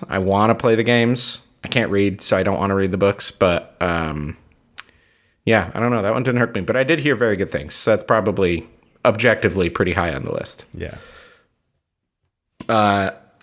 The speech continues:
Speaker 2: Why?
Speaker 1: My answer for movie is Mario, for T V show is The Last of Us, which I know we've talked about probably off air more than we've talked about it on air.
Speaker 2: Yeah.
Speaker 1: But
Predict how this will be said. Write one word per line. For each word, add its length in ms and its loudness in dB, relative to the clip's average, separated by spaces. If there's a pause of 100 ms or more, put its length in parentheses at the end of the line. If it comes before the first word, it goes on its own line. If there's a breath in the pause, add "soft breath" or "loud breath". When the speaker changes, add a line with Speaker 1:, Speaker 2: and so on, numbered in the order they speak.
Speaker 2:
Why? 180 0
Speaker 1:
My 400 2
answer 480 0
for 160 -2
movie 440 2
is 160 2
Mario, 580 2
for 220 -2
T 220 0
V 120 0
show 220 2
is 100 -6
The 80 -4
Last 300 -6
of 60 -6
Us, 280 -6
which 160 -2
I 60 0
know 200 0
we've 240 0
talked 280 -2
about 340 -6
probably 400 2
off 280 2
air 180 2
more 220 2
than 120 2
we've 160 -2
talked 200 0
about 160 2
it 60 0
on 160 0
air. 240 -2 (140)
Speaker 2:
Yeah. 320 -4 (140)
Speaker 1:
But 440 2